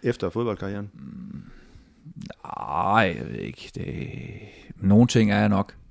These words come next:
Speaker 2: Øh, men, men, altså, jeg roder da derhjemme, hvis du spørger min kone.
Speaker 1: Så du nyder også lidt, at den der, øh, øh,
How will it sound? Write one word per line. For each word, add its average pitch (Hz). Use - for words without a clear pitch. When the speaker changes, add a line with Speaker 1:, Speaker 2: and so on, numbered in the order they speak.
Speaker 2:
Øh, 90
men, 87
men, 82
altså, -
jeg -
roder 98
da 80
derhjemme, 87
hvis 98
du -
spørger 90
min 135
kone. -
Speaker 1:
Så -
du 87
nyder 113
også 104
lidt, 107
at -
den 98
der, 90
øh, 71
øh, 69